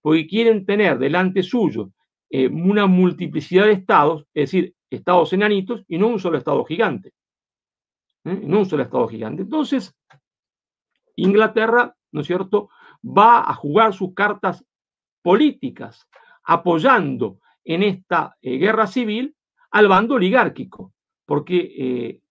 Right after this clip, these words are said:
el bando oligárquico tiene los mismos intereses que Gran Bretaña y, y Gran Bretaña los mismos intereses que el bando oligárquico, coinciden en esos intereses. Pero Inglaterra sabe profundamente, sabe profundamente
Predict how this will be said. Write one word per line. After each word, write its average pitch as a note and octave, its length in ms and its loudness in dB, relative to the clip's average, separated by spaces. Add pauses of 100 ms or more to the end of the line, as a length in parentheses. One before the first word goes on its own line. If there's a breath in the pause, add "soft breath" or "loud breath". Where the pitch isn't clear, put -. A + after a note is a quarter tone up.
(120)
el E3 160 -2
bando G#3 240 4
oligárquico A#3 680 -2 (340)
tiene G#3 220 2
los F#3 140 4
mismos A#3 300 2
intereses F#3 400 2
que F3+ 80 0
Gran E3+ 180 0
Bretaña F3+ 560 -4 (380)
y, - 540 -6
y D#3 100 -4
Gran G3 180 4
Bretaña A#3 340 2
los G3 140 4
mismos F#3+ 280 0
intereses F#3+ 440 2
que F3 60 -4
el D3+ 80 4
bando D#3+ 240 0
oligárquico, F3 520 0
coinciden F3+ 880 2
en D3+ 100 -12
esos D#3+ 220 -10
intereses. D3 640 -4 (380 soft breath)
Pero D3+ 140 2
Inglaterra C4 680 0 (160)
sabe B3+ 540 2
profundamente, D3 960 -4
sabe G3+ 300 0
profundamente C#3 880 -6